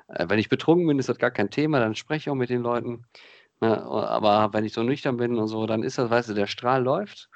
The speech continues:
dann kommt einer rein, der, der Strahl ist automatisch unterbunden. Das kannst du ja normalerweise gar nicht unterbinden,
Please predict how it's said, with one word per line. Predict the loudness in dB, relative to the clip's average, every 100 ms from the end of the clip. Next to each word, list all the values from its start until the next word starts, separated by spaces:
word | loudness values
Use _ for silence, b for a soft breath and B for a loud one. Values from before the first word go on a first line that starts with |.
| b b
dann | -8
kommt | 0 -2 0
einer | -4 -4 -4
rein, | -6 -6 -8
der, | -10 -12 -16
der | -14 -12
Strahl | -6 -2 0
ist | -2
automatisch | -4 -2 0 0 0
unterbunden. | 0 0 -2 -4
Das | -8
kannst | -4 -4 -2
du | -4
ja | -4
normalerweise | 0 0 0 -4 -2
gar | -2
nicht | -2
unterbinden, | -6 -8 -4 -4 -2 -4